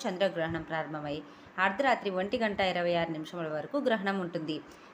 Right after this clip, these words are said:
గ్రహణం ఏర్పడడానికి రెండు గంటల ముందే గ్రహణ వేద ప్రారంభమవుతుంది. ఈ సమయంలో ఆహారాన్ని తినకూడదు. కాబట్టి సెప్టెంబర్ ఏడవ తేదీన రాత్రి ఏడు గంటల యాభై ఐదు నిమిషాల్లోపే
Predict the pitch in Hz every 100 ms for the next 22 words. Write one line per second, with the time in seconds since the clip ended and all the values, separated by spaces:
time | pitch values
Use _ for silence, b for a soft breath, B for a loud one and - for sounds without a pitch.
0 | - 254 254 294 339 262 233 240 220 208
1 | 214 330 254 208 196 196 196 185 175 277
2 | 196 190 180 202 254 185 185 190 - 170
3 | 160 170 156 143 135 135 143 - B B
4 | B 294 285 294 226 262 240 285 - 180
5 | 202 196 214 226 185 175 175 160 147 -
6 | 185 175 170 302 330 - 226 - 285 277
7 | 226 202 208 196 175 175 240 180 170 196
8 | 233 185 196 220 208 196 190 185 175 175
9 | 170 165 165 165 190 175 165 160 311